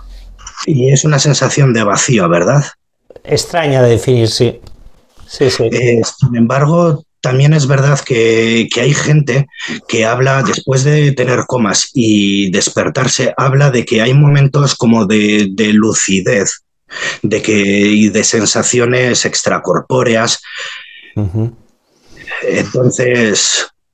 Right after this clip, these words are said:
Speaker 1: ¿qué es el coma? No lo sé, no lo sé, no lo sé. Tu mente está ahí, está soñando, es-, se encuentra en otro nivel de percepción. Eh, la mente,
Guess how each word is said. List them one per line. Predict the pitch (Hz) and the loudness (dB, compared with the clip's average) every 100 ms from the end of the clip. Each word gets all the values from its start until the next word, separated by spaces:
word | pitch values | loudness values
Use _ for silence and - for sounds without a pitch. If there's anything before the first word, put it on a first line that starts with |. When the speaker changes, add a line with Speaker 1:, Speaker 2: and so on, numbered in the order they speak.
| _ _ - - - | _ _ -4 -4 -4
Speaker 1:
¿qué | - | -4
es | 127 113 | -2 0
el | 90 | -2
coma? | - 120 113 - - | -2 -2 -2 -4 -6
No | 95 95 | -2 0
lo | 82 | 0
sé, | - 80 | -2 -2
no | 92 98 | 0 0
lo | 85 | 0
sé, | - 73 - - - - | -2 -6 -8 -16 -16 -6
no | 107 | -2
lo | 98 | -2
sé. | - 85 71 - | 0 -2 -4 -4
Tu | 104 | -4
mente | 104 127 143 135 | 0 0 2 2
está | 135 - 104 | 0 0 0
ahí, | 117 143 | 0 0
está | 98 - 107 | 0 -2 -2
soñando, | - 120 120 131 131 151 - - - _ | 0 0 2 2 2 0 -2 -8 -12 _
es-, | 220 160 | -4 -2
se | - - | -4 -2
encuentra | 110 - 131 139 135 139 | 0 0 2 2 2 0
en | 127 | 0
otro | 131 131 131 | 0 0 0
nivel | 123 120 123 113 | 0 0 0 0
de | 107 | -2
percepción. | - 110 - 98 - - 110 120 135 - - - - - - - _ _ | -2 -4 -2 -6 -4 0 2 2 0 -4 -14 -16 -20 -20 -20 -20 _ _
Eh, | 95 104 104 104 104 107 | -2 2 2 2 2 0
la | 101 104 | 0 -2
mente, | 123 151 135 98 | 2 2 2 0